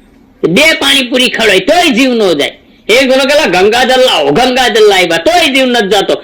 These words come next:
એક જણો કે, "લા મસાલાવાળી પૂરી તો આપો." બોલે એના લીધે અટક્યા છે. હા, ખરેખર. હમણાં એક કાર્યક્રમમાં જાતો તો એક ભાઈને મેં પૂછ્યું, મેં કહ્યું, "રસ્તો કઈ બાજુ જાય?" મને કે, "બરબાદી તરફ."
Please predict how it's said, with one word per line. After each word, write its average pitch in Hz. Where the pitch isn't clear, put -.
એક 330
જણો 320
કે, 330
"લા 381
મસાલાવાળી 311
પૂરી 285
તો 285
આપો." 330
બોલે 185
એના 339
લીધે 240
અટક્યા 151
છે. 110
હા, 196
ખરેખર. 208
હમણાં 196
એક 220
કાર્યક્રમમાં 240
જાતો 254
તો 254
એક 160
ભાઈને 269
મેં 277
પૂછ્યું, 254
મેં 226
કહ્યું, 196
"રસ્તો 339
કઈ 381
બાજુ 285
જાય?" 147
મને 170
કે, 311
"બરબાદી 311
તરફ." 190